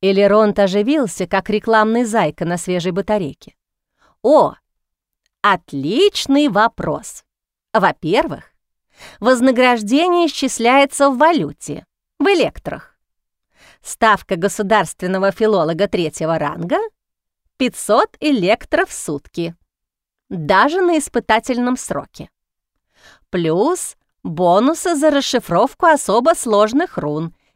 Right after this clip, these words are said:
и соцпакет». Он гордо выпрямился. «Бесплатное проживание, сарай премиум-класса,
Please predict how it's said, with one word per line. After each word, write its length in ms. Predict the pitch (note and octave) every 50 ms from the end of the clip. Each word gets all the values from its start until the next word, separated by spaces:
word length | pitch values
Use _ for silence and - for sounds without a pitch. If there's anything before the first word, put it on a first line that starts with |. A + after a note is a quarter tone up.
| _ _
и 220 | - F#3+ C#4 F#4
соцпакет». 1200 | G4+ - - - B3+ C#4+ F#4 - - - - - C4+ E4 - _ - F#3 F#3+ F#3+ F#3+ - - - _ _ _ _ _ _ _ _ _ _ _ _ _ _ _ _ _ _ _ -
Он 240 | G3+ G3+ G#3 G#3
гордо 380 | F3 F#3+ G#3+ A3+ G#3+ F3 F#3 A3
выпрямился. 800 | G#3 A3 C4+ G3+ - - D#3 C#3 C#3 D#3 E3 - - - F3 - _ _ _ _ _ _ _ _ _ _ _ -
«Бесплатное 800 | E3+ G3+ G#3 - - - D#3+ D3+ E3+ A3 C4+ - E4 F4+ F4+
проживание, 880 | F4+ - D4 E4 E4+ F4+ G4+ D#4+ G#3+ D#3 D3 D3+ D3+ E3+ F#3 F#3+ F#3 F3 - _ _ _ _ _ _
сарай 800 | - - - - G#3 G3 F#3 - - C#3+ C3+ C#3 D#3 G3+ B3+ C4+
премиум-класса, 1200 | - _ - - F3 G#3 A#3+ B3+ C4 C4 C#4 C4+ - - C#4 F4 F#4+ F#3+ E3 - - - - E3